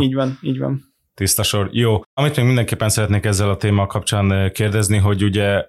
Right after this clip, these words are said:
Speaker 2: azért vannak szkeptikusok,
Speaker 1: Mhm.
Speaker 2: nem is kevesen. Ugye említettem az előbb akár azt, hogy meghekkelni. Biztos van olyan ember, aki attól fél, hogy beül a kocsijába, és el fogják rabolni, stb.
Speaker 1: Mhm.
Speaker 2: stb. Vagy hogy a,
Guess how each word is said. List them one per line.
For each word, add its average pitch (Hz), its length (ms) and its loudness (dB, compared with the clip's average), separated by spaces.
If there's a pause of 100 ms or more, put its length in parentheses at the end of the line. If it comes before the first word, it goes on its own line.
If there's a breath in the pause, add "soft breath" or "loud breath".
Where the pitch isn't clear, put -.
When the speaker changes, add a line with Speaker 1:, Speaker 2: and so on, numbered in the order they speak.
(120)
Speaker 2:
azért 110 320 0
vannak 101 240 2
szkeptikusok, - 840 -4
Speaker 1:
Mhm. 160 180 0
Speaker 2:
nem 101 180 0
is 90 120 0
kevesen. 90 720 -2
Ugye 120 200 0
említettem 113 640 0
az 101 100 2
előbb 101 240 0
akár 98 320 0
azt, 101 180 0
hogy 92 120 -2
meghekkelni. 95 1200 0 (200)
Biztos 123 360 0
van 110 140 2
olyan 101 200 2
ember, 101 200 2
aki 101 220 -2
attól 104 280 -2
fél, 107 180 -2
hogy 107 140 0
beül 98 260 2
a 90 80 0
kocsijába, 98 560 0
és 95 140 0
el 92 120 0
fogják 90 440 -2
rabolni, 92 440 0
stb. 98 380 -2
Speaker 1:
Mhm. 90 160 0
Speaker 2:
stb. 98 400 -2 (420)
Vagy 98 300 0
hogy 98 220 0
a, 95 400 2